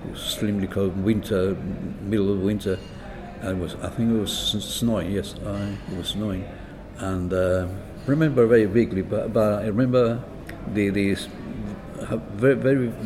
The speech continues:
vivid memories of the, of the place, uh, in flames. Uh,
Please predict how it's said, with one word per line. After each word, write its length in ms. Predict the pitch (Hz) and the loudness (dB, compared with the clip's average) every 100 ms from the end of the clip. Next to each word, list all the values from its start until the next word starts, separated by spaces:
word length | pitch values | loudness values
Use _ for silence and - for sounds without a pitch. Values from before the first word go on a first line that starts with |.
| 104 - - - - | -8 -10 -12 -8 2
vivid 280 | 131 - | 2 2
memories 440 | 117 131 92 92 - | 0 2 0 -2 -2
of 160 | 104 | -2
the, 280 | 104 101 98 - - - - | 0 -2 -2 -4 -10 -12 -4
of 140 | 98 | 0
the 100 | 98 | 0
place, 440 | - - 120 113 - - - - - 98 | 0 2 2 2 -4 -12 -14 -14 -6 0
uh, 40 | |
in 420 | 101 101 98 101 | 2 4 2 0
flames. 400 | 98 101 90 - | -2 -2 -2 -4
Uh, 400 | - 104 101 101 | -6 -6 -4 -6